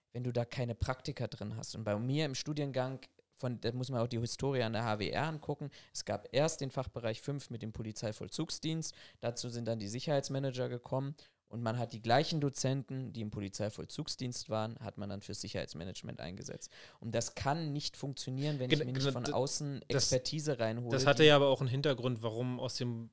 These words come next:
Speaker 2: Fachbereich fünf H W R Polizei, ähm, ja plötzlich der Fachbereich fünf Polizei und Sicherheitsmanagement wurde. Also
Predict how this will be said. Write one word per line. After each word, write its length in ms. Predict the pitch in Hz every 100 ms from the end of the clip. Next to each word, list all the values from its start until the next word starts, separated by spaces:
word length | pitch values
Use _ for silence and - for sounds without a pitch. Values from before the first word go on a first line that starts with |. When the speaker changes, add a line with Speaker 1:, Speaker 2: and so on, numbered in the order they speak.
| _
Speaker 2:
Fachbereich 640 | - 127 - 139 120 117
fünf 320 | - 143 151 -
H 160 | 139
W 140 | 131 131
R 300 | 135 135 127
Polizei, 800 | - 123 113 - 123 135 170 180 _ _ _ _ _ -
ähm, 360 | 131 127 127 127
ja 140 | 135
plötzlich 460 | 127 139 127 131 -
der 400 | 131 123 123 120
Fachbereich 560 | - 127 - 127 123
fünf 240 | - 135 -
Polizei 420 | 131 120 - 131
und 80 | 123
Sicherheitsmanagement 760 | 123 151 131 120 113 - 107
wurde. 240 | 104 98 - - _ _ _ _
Also 200 | 123 107